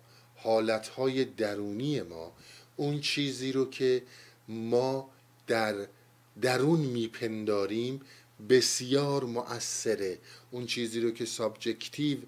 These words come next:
و یا ذهنیت مینامیم بسیار مؤثره در اون چیزی که ابجکتیو و عینیته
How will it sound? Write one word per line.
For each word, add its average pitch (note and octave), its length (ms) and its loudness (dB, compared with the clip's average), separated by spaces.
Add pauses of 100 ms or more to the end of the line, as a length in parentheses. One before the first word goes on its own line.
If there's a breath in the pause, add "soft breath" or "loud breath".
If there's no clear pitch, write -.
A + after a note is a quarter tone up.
(460 loud breath)
و A2 160 2
یا A2 320 2
ذهنیت A#2+ 920 -4
مینامیم A2 720 -6 (400 loud breath)
بسیار C3+ 540 2
مؤثره G#2+ 720 -2 (280 loud breath)
در G2 180 0
اون G#2+ 200 -8
چیزی G2+ 300 -10
که - 220 -8
ابجکتیو C3+ 640 -6 (300 soft breath)
و G#2+ 60 -4
عینیته F#2 720 -12